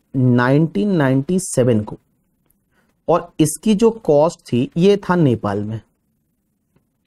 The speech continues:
बोला, "सर, कम से कम एग्जांपल तो कंट्री कोई ऐसे फॉरेन वॉरेन के लिए, नेपाल एकदम पड़ोसी रा-, देश है ना अपना, दोस्त वाला।"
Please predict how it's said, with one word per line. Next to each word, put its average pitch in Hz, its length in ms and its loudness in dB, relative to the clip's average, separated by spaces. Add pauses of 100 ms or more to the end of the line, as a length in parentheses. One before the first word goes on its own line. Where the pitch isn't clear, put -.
(180)
बोला, 147 80 -2
"सर, 147 140 -6
कम 139 200 -8
से 151 140 -8
कम 151 160 -6
एग्जांपल 120 560 -6
तो 175 260 -6 (100)
कंट्री 131 360 -4
कोई 165 320 -4 (540)
ऐसे 131 240 -2
फॉरेन 131 340 0
वॉरेन 147 280 -2
के 147 100 -10
लिए, 139 100 -4
नेपाल 113 360 -6
एकदम 190 180 -8
पड़ोसी 143 420 -4
रा-, 135 160 0
देश 117 260 -2
है 117 60 -6
ना 151 80 -8
अपना, 131 320 -12
दोस्त 135 300 0
वाला।" 120 260 -12